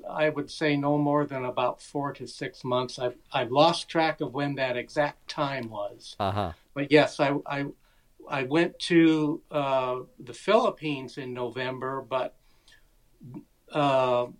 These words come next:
Speaker 1: the man I'm currently in a relationship with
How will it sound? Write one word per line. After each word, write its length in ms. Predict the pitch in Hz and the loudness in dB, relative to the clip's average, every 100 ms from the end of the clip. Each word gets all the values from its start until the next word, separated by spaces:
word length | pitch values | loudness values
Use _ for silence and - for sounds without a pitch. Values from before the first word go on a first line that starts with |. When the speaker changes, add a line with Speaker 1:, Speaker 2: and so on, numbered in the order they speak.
| _ - - | _ -20 -16
Speaker 1:
the 180 | 120 - | -8 -4
man 340 | 139 175 214 | 2 2 2
I'm 180 | 175 151 | 2 0
currently 680 | - 175 180 196 170 156 151 | 0 0 0 0 0 0 0
in 240 | - 143 | -2 -4
a 60 | 131 | -2
relationship 920 | 127 143 220 - 202 151 - 143 - 127 | 0 2 0 -2 -6 -4 -2 -2 -4 -4
with 420 | 127 123 - | -2 -2 -6